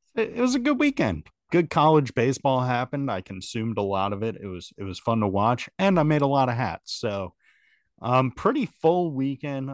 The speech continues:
I also made my travel plans for the A C C tournament this week because I'm a maniac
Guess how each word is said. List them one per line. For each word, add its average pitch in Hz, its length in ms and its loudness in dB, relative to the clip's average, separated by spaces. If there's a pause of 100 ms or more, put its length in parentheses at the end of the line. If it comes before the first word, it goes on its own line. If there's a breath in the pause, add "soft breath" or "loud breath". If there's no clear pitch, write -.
I 101 100 -8
also 113 380 -2
made 113 240 -2
my 101 140 -8
travel 123 480 -10
plans 147 460 -6
for 113 160 -4
the 98 200 -6
A 101 100 -4
C 95 220 -8
C 90 220 -8
tournament 107 480 -2
this 113 240 -2
week 131 200 2 (120)
because 107 720 -2 (640 soft breath)
I'm 170 160 2
a 165 40 4
maniac 135 680 0